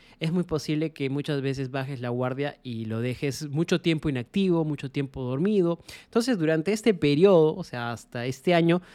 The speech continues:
en muchos momentos es que me activaba, avanzaba un mes, pero luego descansaba dos meses, tres meses. Creo que esto es uno de los primeros aprendizajes que puedo darte.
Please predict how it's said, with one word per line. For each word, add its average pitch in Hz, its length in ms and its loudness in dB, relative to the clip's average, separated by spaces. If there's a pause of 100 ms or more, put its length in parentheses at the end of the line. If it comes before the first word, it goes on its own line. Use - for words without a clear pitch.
(360)
en 139 80 2
muchos 220 280 4
momentos 185 640 2
es 160 120 -4
que 170 140 -2
me 139 140 0
activaba, 170 560 2
avanzaba 143 420 2
un 135 140 0
mes, 175 420 2
pero 127 240 -2
luego 143 240 2
descansaba 131 520 -2
dos 131 180 -2
meses, 165 420 -2
tres 135 180 -4
meses. 160 460 -2
Creo 156 200 -2
que 151 80 -4
esto 147 160 -6
es 135 40 -4
uno 151 160 -2
de 151 60 -4
los 135 100 -4
primeros 139 260 -4
aprendizajes 135 460 -6
que - 80 -16
puedo 139 220 0
darte. 175 420 0